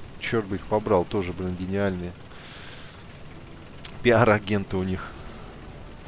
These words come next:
Так что, да, улитка,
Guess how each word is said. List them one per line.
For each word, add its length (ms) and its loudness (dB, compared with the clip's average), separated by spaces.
Так 200 0
что, 420 2
да, 160 10
улитка, 500 6